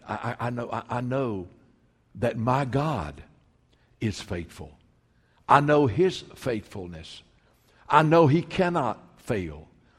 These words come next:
You see, somehow you've gotten beyond the promise, as great as they are, and you're trusting in the God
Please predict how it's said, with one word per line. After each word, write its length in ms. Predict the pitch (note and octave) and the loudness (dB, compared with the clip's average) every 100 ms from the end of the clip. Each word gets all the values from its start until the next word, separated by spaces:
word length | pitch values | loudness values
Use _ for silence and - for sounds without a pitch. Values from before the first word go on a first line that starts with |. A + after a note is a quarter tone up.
| _ - | _ -10
You 100 | F3+ | -6
see, 240 | - G#3+ | -2 -4
somehow 500 | - A3 A3 F3+ E3 | -2 -2 0 0 0
you've 320 | C#3 C#3 A#2+ | 0 -2 -4
gotten 320 | C3+ F#3 D#3+ D3+ | 0 0 0 -2
beyond 440 | C#3 D#3+ F3+ F3 | 0 0 0 -2
the 60 | E3+ | -6
promise, 480 | - D3+ A2+ A2 - - - | -4 -2 -2 -6 -14 -20 -6
as 160 | C#3 A2+ | -2 -2
great 380 | G#2+ D#3+ G3 G3 | 4 8 8 6
as 280 | E3+ C#3 C3 | -2 -2 -2
they 200 | D#3+ D#3 | -2 -2
are, 480 | B2+ G#2+ F#2 F2+ - - - - | -4 -6 -6 -10 -14 -20 -16 -2
and 220 | B2+ B2+ | -2 0
you're 80 | B2 | -4
trusting 600 | - - E3 - D#3+ D#3+ | -6 -4 -4 -4 -8 -8
in 220 | C#3 A#2 | -8 -8
the 80 | G#2 | -10
God 600 | F#2+ F#2 B2+ G2+ D#2+ - | -10 -8 -8 -8 -12 -16